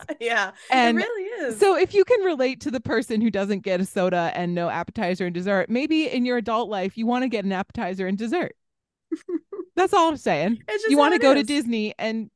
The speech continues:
Speaker 2: you know, experience your life. I don't know.
Speaker 1: And that's fine.
Speaker 2: Yeah.
Speaker 1: Full support.
Speaker 2: Totally. Absolutely. Full support.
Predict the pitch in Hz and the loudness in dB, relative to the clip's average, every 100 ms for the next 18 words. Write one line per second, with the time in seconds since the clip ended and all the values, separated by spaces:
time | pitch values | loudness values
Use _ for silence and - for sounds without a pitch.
0 | _ - 233 196 185 - 220 - 240 233 | _ -12 -4 0 0 -2 -8 -4 0 2
1 | 226 233 233 226 - - 254 170 - - | 2 0 -4 -6 -6 -4 -2 -2 -6 -12
2 | _ - 285 294 311 - 269 320 302 - | _ -6 -4 -4 -8 -10 -12 -10 -12 -14
3 | _ _ _ _ _ _ _ _ 208 233 | _ _ _ _ _ _ _ _ -2 0
4 | 156 80 _ - 262 262 269 208 156 139 | 0 -4 _ -10 -8 -8 -6 -4 -2 -4
5 | - _ _ _ _ _ _ _ - 403 | -10 _ _ _ _ _ _ _ -4 0
6 | 392 349 - - - _ 359 370 285 - | 4 4 2 -6 -10 _ 4 4 2 -4
7 | 190 | -4